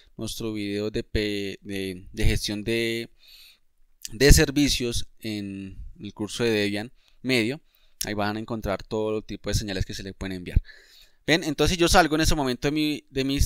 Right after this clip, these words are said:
máquina virtual, intento conectarme, efectivamente no tengo conexión, tengo que volver a arrancar mi servicio. Ahí ya lo he arrancado y ahora sí realiz-, realizo la conexión.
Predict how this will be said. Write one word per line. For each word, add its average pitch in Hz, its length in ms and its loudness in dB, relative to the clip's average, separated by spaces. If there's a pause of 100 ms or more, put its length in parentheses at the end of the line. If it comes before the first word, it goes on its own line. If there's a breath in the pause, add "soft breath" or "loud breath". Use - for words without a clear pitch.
máquina 147 340 -2
virtual, 127 440 0
intento 120 280 -2
conectarme, 135 500 -2
efectivamente 104 840 -8
no 127 300 0
tengo 117 200 -4
conexión, 104 400 -6
tengo 101 220 -14
que - 100 -10
volver 110 180 -6
a - 20 -2
arrancar 107 340 -8
mi 127 140 -8
servicio. 143 580 -6 (1700)
Ahí - 200 -20
ya - 100 -14
lo 98 100 -10
he 101 60 -8
arrancado 117 600 -4
y 123 160 -6
ahora 120 260 2
sí 120 300 2 (340)
realiz-, 110 460 -4 (120)
realizo 107 340 -4
la 104 120 -4
conexión. 147 560 -4